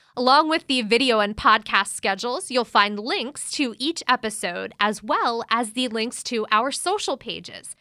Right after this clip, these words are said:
and other episodes of the podcast that you just might love.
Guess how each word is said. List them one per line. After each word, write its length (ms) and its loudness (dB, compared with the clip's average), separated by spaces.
and 380 -2
other 300 2
episodes 540 -2
of 100 -6
the 60 -4
podcast 680 0
that 160 -6
you 360 -6
just 380 -6
might 300 -6
love. 580 -8